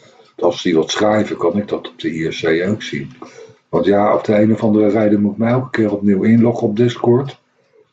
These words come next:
En dan is het weer weg, terwijl ik, eh, wel, eh, heb gekozen ervoor dat hij het wachtwoord onthoudt. Dat ik, eh, niet per se hoef in te loggen, dat hij dat toch vanzelf doet. En dan moet ik weer een nieuwe aanmaken, ja, dat vind ik een beetje weer lastig.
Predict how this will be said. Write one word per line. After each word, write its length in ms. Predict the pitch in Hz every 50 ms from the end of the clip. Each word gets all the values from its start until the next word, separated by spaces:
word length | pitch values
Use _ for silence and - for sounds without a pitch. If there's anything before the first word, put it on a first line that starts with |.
| _ _ _ _ _ _ _ _
En 120 | - 90
dan 200 | 98 104 104 101
is 120 | 95 90 -
het 140 | 104 - 92
weer 200 | 92 95 92 87
weg, 220 | 101 123 123 -
terwijl 300 | - 120 110 107 104 101
ik, 80 | - -
eh, 120 | 110 101
wel, 360 | 104 120 120 113 - - 90
eh, 260 | 90 87 87 85 82 82 - - _ _ _ _ _ _ _ _ _ _ -
heb 160 | 87 - -
gekozen 520 | - 87 - - 95 87 85 - - 92
ervoor 300 | 87 - - 92 90 90
dat 180 | 87 87 87 -
hij 140 | 95 92 87
het 160 | 92 90 87
wachtwoord 500 | 98 107 123 123 - - 110 98 90 -
onthoudt. 640 | 95 85 76 - 76 76 73 71 69 - - - - _ _ _ _ _ _ _ _ _ _ _ _ _
Dat 200 | - 78 76 76
ik, 200 | 73 - - -
eh, 400 | 82 76 78 78 78 78 78 78
niet 280 | 78 80 80 - _
per 240 | - 90 87 80 82
se 180 | - 87 85 82
hoef 180 | 82 80 80
in 180 | 101 110 110 107
te 160 | - - 87
loggen, 400 | 78 73 73 76 - - 82 82
dat 160 | 101 92 -
hij 80 | 90 85
dat 140 | 78 78 -
toch 200 | - 82 - -
vanzelf 440 | - - - - 90 90 90 85 -
doet. 320 | 110 110 - - - - _ _ _ _ - - _ _ _
En 340 | - - _ _ _ - 90
dan 60 | 95
moet 100 | 98 98
ik 120 | 104 104 92
weer 220 | 95 98 95 92
een 120 | 92 92
nieuwe 240 | 101 107 104 104 104
aanmaken, 600 | 92 95 98 98 95 95 92 92 90 87 - 98
ja, 120 | 92 92 92
dat 120 | 92 -
vind 140 | - 90 92
ik 60 | 95
een 60 | 85
beetje 300 | - 92 90 - - 87
weer 200 | 85 82 82 87
lastig. 440 | 101 113 113 - - - - -